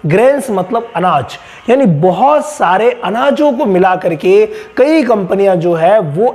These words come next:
ऐसा आटा तैयार करती है, उसको हम multigrain आटा बोलते हैं। और ये जो multigrain आटा होता है ना भाई, गेहूं की रोटी अकेली खिलाओ allergic होती है, बाजरे की खिलाओ problem कर देती है, मक्का की भी problem कर देती है, लेकिन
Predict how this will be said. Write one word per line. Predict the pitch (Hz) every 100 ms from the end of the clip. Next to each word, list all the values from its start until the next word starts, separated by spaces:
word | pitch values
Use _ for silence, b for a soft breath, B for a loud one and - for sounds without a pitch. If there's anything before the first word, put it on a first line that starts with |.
| -
ऐसा | 226 277 339
आटा | 320 226 185 202
तैयार | 190 180 170
करती | 165 151 139 165
है, | 190 - B B B
उसको | 214 196 285
हम | 269 233 208 170
multigrain | 214 262 - 262 208 208 233 -
आटा | 160 139 175
बोलते | 160 110 104 -
हैं। | - - B B B -
और | 277
ये | 170 277
जो | 269
multigrain | 214 147 175 220 302 311 294
आटा | 240 226 240
होता | 202 202 214
है | 151
ना | 180 - B B
भाई, | 226 247
गेहूं | 165 196 214 269
की | 269
रोटी | 233 180 202
अकेली | 214 165 226 240
खिलाओ | 240 185 190 226
allergic | 156 147 147 185
होती | 175 170 190
है, | 190 - - B B B -
बाजरे | 147 165 220 247
की | 233
खिलाओ | 220 220 220
problem | 165 151 180 185
कर | 180
देती | 180 175 190
है, | 190 135
मक्का | 139 - 233
की | 233
भी | 240
problem | 214 220 214 208
कर | 202
देती | 196 196 185
है, | 160 156 B B -
लेकिन | 143 156 196 302 254 143